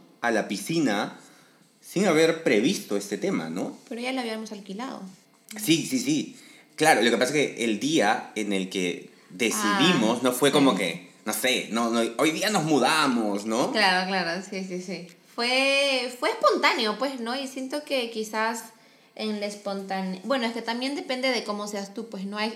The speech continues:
Speaker 2: hay gente que le gusta todo súper planificado, de tal día, tal fecha, en un año nos mudamos, no sé. Y hay gente que tiene como ese plan de vida, y hay
Speaker 1: Correcto.
Speaker 2: gente que simplemente fluye y es todo más espontáneo.
Speaker 1: Sí, claro, y en nuestro caso fue tal cual. Entonces,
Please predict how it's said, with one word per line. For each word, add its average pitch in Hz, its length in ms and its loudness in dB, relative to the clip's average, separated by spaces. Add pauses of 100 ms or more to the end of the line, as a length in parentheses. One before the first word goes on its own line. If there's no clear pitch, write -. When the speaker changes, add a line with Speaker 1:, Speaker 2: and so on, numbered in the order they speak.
(100)
Speaker 2:
hay 220 100 -2
gente 220 240 -4
que 233 60 -2
le 208 80 0
gusta 196 260 -2
todo 202 180 -2
súper 196 280 -6
planificado, 196 960 2
de 185 180 2
tal 240 300 0
día, 190 460 2
tal 208 160 -2
fecha, 190 600 -2 (360)
en 220 180 -2
un 233 140 0
año 226 200 2
nos 214 160 -4
mudamos, 190 640 2
no 202 120 -6
sé. 196 320 -4
Y 165 140 -6
hay 196 100 2
gente 214 220 -2
que 208 80 -4
tiene 190 240 -2
como 185 240 -2
ese 190 200 -4
plan 185 320 -6
de 175 80 -2
vida, 180 380 -4
y 170 80 -2
hay 180 100 0
Speaker 1:
Correcto. 185 80 -8
Speaker 2:
gente 190 280 -4
que 185 140 -4
simplemente 170 500 -8
fluye 175 380 -8
y 190 100 -4
es 170 140 -8
todo 165 200 -10
más 147 180 -12
espontáneo. - 560 -12 (540)
Speaker 1:
Sí, 92 400 -6 (260)
claro, 113 340 4
y 120 80 0
en 117 100 2
nuestro 113 240 -2
caso 139 240 2
fue 127 220 2 (140)
tal 101 240 0
cual. 120 320 4
Entonces, 104 460 0